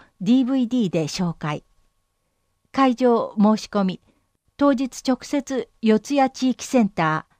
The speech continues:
内藤町八十七、電話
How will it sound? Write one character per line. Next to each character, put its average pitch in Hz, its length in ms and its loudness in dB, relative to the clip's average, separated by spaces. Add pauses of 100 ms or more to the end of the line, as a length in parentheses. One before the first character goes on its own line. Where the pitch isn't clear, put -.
(420)
内 254 240 4
藤 247 180 2
町 165 240 -4
八 185 360 -6
十 180 200 -2
七、 170 360 -4 (440)
電 202 260 0
話 185 200 0